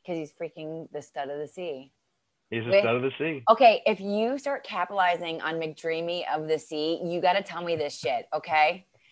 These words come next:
Speaker 1: And by the
Speaker 2: Well,
Speaker 1: way,
Speaker 2: hey, listen, you copyright it, you, you get a hold of it,
Speaker 1: we
Speaker 2: okay?
Speaker 1: gotta make
Speaker 2: <laughs>
Speaker 1: t-shirts, your hats for when you're on deck.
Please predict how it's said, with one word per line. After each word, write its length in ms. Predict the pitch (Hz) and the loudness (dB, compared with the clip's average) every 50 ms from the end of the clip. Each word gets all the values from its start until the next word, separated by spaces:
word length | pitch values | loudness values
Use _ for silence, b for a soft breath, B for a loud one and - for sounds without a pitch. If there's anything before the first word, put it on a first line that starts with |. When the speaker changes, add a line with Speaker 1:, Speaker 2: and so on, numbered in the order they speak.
| b b - | b b 4
Speaker 1:
And 120 | 208 220 | 6 8
by 180 | 196 208 202 220 | 8 8 8 8
the 80 | 220 - | 8 10
Speaker 2:
Well, 100 | 226 214 | 10 10
Speaker 1:
way, 20 | - | 10
Speaker 2:
hey, 120 | 190 175 | 10 8
listen, 260 | 160 170 - - 139 | 6 6 4 2 2
you 140 | 139 170 208 196 | 2 2 2 4
copyright 560 | - 190 180 170 - 185 170 156 156 151 147 | 6 6 6 6 6 6 6 8 8 8 8
it, 140 | 147 139 139 | 8 6 6
you, 140 | 135 139 135 - - | 2 0 -2 -4 -6
you 200 | 139 147 147 135 | -4 -2 0 2
get 120 | 139 135 | 4 4
a 80 | 123 113 | 6 6
hold 220 | 113 117 113 110 | 6 4 4 4
of 80 | 107 - | 4 4
it, 60 | 214 | 6
Speaker 1:
we 100 | 247 262 | 8 8
Speaker 2:
okay? 80 | 254 285 | 10 10
Speaker 1:
gotta 280 | 311 302 311 320 302 | 12 10 10 10 8
make 240 | 285 269 254 214 - | 8 8 8 8 8
Speaker 2:
<laughs> 80 | 180 180 | 4 4
Speaker 1:
t-shirts, 640 | 240 247 240 - - 254 240 240 240 233 226 - - 202 | 4 4 2 4 6 8 10 10 10 10 8 6 2 4
your 160 | 190 190 196 | 8 8 8
hats 600 | 180 190 226 226 226 226 226 226 233 - - - - | 8 6 6 8 10 10 10 10 8 6 4 -2 0
for 140 | 208 190 | 2 4
when 160 | 185 180 180 175 | 4 4 4 2
you're 80 | 170 | 2
on 200 | 156 156 160 160 - | 2 2 0 4 8
deck. 560 | - 226 220 214 214 214 214 208 208 208 - | 8 10 10 10 10 10 10 10 8 8 4